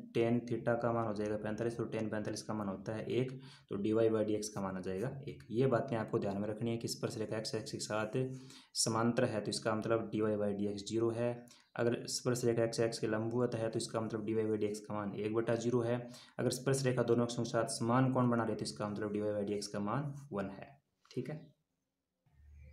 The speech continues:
उसके बाद में अपन बात करते हैं उदाहरण नंबर सोलह की आगे कि ये वक्र दे रखा है, ठीक है, एक्स की घात दो बटा तीन प्लस वाई की घात दो बटा तीन बराबर दो है कि बिंदु एक एक पर स्पर्श रेखा की तथा विलंब के समीकरण ज्ञात करने। अपने को स्पर्श रेखा का समीकरण पूछ लिया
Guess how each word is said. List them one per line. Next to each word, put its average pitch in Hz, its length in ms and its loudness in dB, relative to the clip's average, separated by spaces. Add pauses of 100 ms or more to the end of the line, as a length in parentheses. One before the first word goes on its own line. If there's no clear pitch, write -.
(500)
उसके 135 260 6
बाद 123 240 10
में 127 100 10
अपन 123 200 6
बात 117 200 8
करते 123 300 4
हैं 123 140 8
उदाहरण 107 280 6
नंबर 117 220 8
सोलह 120 260 8
की 120 140 6
आगे 120 240 4 (480)
कि 131 100 8
ये 131 120 12
वक्र 127 320 8
दे 110 140 10
रखा 101 240 4
है, 98 120 0
ठीक - 220 2
है, 123 140 4 (120)
एक्स 131 180 6
की 127 80 12
घात 117 160 10
दो 117 120 12
बटा 117 220 10
तीन 117 180 10
प्लस 117 220 6
वाई 117 120 12
की 117 60 12
घात 110 140 10
दो 113 140 10
बटा 113 180 8
तीन 113 220 6
बराबर 110 300 6
दो 113 200 8
है 107 220 2 (340)
कि 127 100 8
बिंदु 123 360 12
एक 120 240 10
एक 120 200 8
पर 117 100 6
स्पर्श - 380 4
रेखा 117 300 6
की 117 220 4
तथा 117 260 6
विलंब 113 360 10
के 117 80 8
समीकरण 107 340 6
ज्ञात 101 200 4
करने। 101 240 2
अपने 110 200 4
को 110 80 6
स्पर्श 120 320 6
रेखा 120 220 8
का 120 100 8
समीकरण 120 340 10
पूछ 123 200 6
लिया 127 200 8